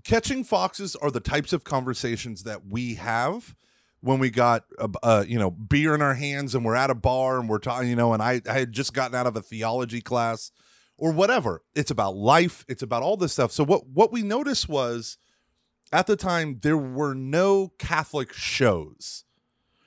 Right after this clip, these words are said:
right? There were Catholic, there were radio shows that they would turn into podcasts, like Catholic Answers Live, which is great.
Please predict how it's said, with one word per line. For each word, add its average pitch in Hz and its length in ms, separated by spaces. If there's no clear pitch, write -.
right? 120 220
There 156 220
were 147 240
Catholic, 156 720
there 143 160
were 127 140
radio 160 500
shows 120 420
that 117 140
they 120 100
would 104 140
turn 110 180
into 220 160
podcasts, 185 560
like 117 240
Catholic 127 320
Answers 113 340
Live, 135 460
which 120 160
is 98 80
great. 107 340